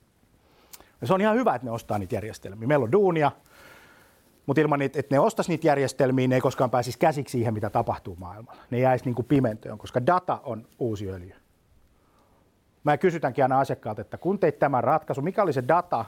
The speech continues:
jonka perusteella päätit tehdä tämän ratkaisun, josta tuli tämä tulos? Mikä oli se data? Ja hyvin usein sitä dataa ei ole, vaan me tehdään päätöksiä mututuntumalla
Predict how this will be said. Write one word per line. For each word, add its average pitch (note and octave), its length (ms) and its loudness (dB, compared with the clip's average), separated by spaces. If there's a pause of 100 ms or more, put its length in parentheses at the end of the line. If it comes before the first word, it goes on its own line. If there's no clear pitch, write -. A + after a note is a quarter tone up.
jonka B2+ 200 0
perusteella C#3 560 0
päätit A#2+ 340 0
tehdä G#2 220 -2 (120)
tämän C#3+ 280 0
ratkaisun, G#2+ 420 -8
josta G#2+ 240 -6
tuli G#2+ 200 -4
tämä A2 240 0
tulos? F#2+ 380 -10 (200)
Mikä C#3+ 160 2
oli D3 100 2
se C#3 180 0
data? D#3+ 300 0 (2000)
Ja G#2 80 -2
hyvin B2 200 2
usein A#2 240 -2
sitä F#2+ 180 -8
dataa F#2 380 -4
ei F2 80 -14
ole, E2 200 -16 (920)
vaan F#2+ 120 -10
me G2 80 -8
tehdään A2 300 -4
päätöksiä G2 560 -8 (580)
mututuntumalla C3+ 760 -2